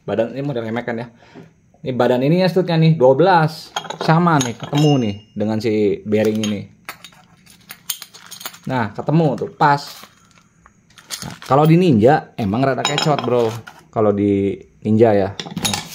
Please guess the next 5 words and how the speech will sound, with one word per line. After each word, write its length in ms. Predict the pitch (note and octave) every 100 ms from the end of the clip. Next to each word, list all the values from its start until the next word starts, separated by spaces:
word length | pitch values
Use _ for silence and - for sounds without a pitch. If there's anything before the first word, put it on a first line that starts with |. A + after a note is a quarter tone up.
| - - - - - - - -
Ninja 400 | C3+ C3 C3+ B2+
nih, 80 | G2
stutnya 400 | - B2+ A#2 A2
nih. 160 | F#2 F2+ _ - - - - - - _ - - - _ -
Nih, 120 | F#2+